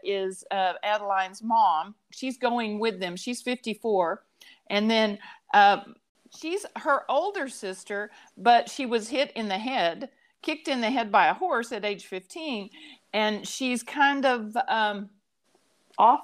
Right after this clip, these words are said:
Speaker 1: She, she's a little different, but really optimistic. And she's, she's kind of a comedic relief because when, uh, Emil's mother says some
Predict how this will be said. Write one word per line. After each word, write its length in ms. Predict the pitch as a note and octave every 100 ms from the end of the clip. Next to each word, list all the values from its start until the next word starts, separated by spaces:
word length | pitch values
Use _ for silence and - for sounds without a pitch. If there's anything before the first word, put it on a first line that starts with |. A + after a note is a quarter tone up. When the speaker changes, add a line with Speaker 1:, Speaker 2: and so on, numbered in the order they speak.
| -
Speaker 1:
She, 400 | D#4+ F#4 - F#3
she's 360 | G#3+ D4+ D#4 B3+
a 120 | - B3+
little 340 | C4 E4 D#4
different, 520 | A3+ C4+ D4+ F#4 G4 -
but 220 | B3+ A3+ -
really 400 | G#3 C#4 G#4 G4+
optimistic. 800 | - C#4+ D4 A#3+ C4 E4 A3+ A3 -
And 200 | A3+ A3 - - -
she's, 340 | - F4 F#4+ - -
she's 240 | - C4+
kind 180 | E4 D4+
of 80 | B3
a 60 |
comedic 520 | G#3 B3 A#3 C#4+ C4 A3
relief 580 | G3+ G#3 G3+ C4 C#4 -
because 420 | G3+ G3+ G#3+ G#3
when, 300 | A#3+ A3+ G#3 - - - -
uh, 320 | G#3 G3 F3+ - -
Emil's 480 | G#3+ A3 C#4 D#4 A#3
mother 440 | A3+ A3+ C4 A#3+ G3+
says 380 | - A#3 A3+
some 400 | - A3+ A3 F#3